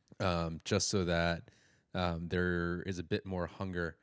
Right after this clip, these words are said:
uh, from, from all the teams included, right? Or n-, not just those looking to tank, et cetera, right? Like, and, and it also gives the, the second division teams like the U S L, I, I happen to know plenty of, plenty of guys who pay, play in that league, gi-, give those teams a chance to potentially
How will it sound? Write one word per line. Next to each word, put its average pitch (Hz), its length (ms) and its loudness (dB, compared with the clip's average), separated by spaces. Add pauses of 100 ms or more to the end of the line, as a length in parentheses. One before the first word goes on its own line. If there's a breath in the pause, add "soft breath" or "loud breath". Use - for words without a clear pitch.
(440)
uh, 90 500 -2
from, 87 520 -4
from 95 180 -8
all 92 160 0
the 87 100 -4
teams 90 260 -6
included, 85 460 -6
right? 85 240 -4
Or 85 40 -8
n-, 85 320 -12
not 87 180 -8
just - 140 -16
those 85 220 -8
looking 85 200 -10
to 82 60 -10
tank, 85 280 -6
et 82 100 -12
cetera, 82 360 -4
right? 85 240 -6
Like, 82 140 -10
and, 87 200 -12
and 92 140 -6
it - 20 -2
also 110 240 -4
gives 92 540 -2 (460 soft breath)
the, 95 160 0
the 87 120 -4
second 98 280 0
division 87 260 -2
teams 87 200 -8
like 82 120 -8
the 87 80 -8
U 87 160 -2
S 80 180 -4
L, 87 240 0
I, 85 60 -4
I 87 180 -8
happen 90 240 -4
to 85 60 -10
know 82 140 -6 (100)
plenty 90 340 -2
of, 80 140 -6 (440 soft breath)
plenty 98 180 0
of 87 80 -4
guys 87 220 0
who 85 60 -10
pay, 95 200 -4
play 95 280 -2
in 82 80 -4
that 87 220 -2
league, 82 280 -4
gi-, 87 140 -6
give 98 240 -2
those 92 200 -2
teams 90 220 -6
a 85 40 -8
chance 87 300 -8
to 87 60 -8
potentially 85 500 -10